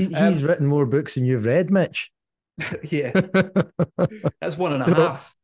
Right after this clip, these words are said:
Speaker 2: And
Speaker 1: let's
Speaker 2: that
Speaker 1: get into
Speaker 2: and
Speaker 1: some news, mate. Let's get into some news. <laughs> What's
Speaker 2: <laughs> I was
Speaker 1: caught
Speaker 2: gonna
Speaker 1: your
Speaker 2: say
Speaker 1: whiskey eyes this week?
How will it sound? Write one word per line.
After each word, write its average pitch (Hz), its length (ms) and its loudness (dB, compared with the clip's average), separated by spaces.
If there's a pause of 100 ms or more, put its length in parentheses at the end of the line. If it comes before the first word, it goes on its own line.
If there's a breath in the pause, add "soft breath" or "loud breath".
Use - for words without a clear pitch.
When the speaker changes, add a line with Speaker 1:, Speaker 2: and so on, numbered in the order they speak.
(340)
Speaker 2:
And 190 80 4
Speaker 1:
let's 226 140 4
Speaker 2:
that - 20 -2
Speaker 1:
get 214 80 4
into 202 80 2
Speaker 2:
and 190 80 6
Speaker 1:
some 147 180 2
news, 170 400 4
mate. 160 240 4
Let's 175 160 2
get 180 140 -2
into 147 120 2
some 131 100 0
news. 156 460 2
<laughs> - 20 -20
What's 156 140 4 (300)
Speaker 2:
<laughs> - 180 -12
I - 40 2
was 214 140 4
Speaker 1:
caught 165 100 -4
Speaker 2:
gonna 180 160 2
Speaker 1:
your 151 100 2
Speaker 2:
say 127 60 0
Speaker 1:
whiskey 135 260 0
eyes 156 160 2
this 156 180 0
week? 135 240 -2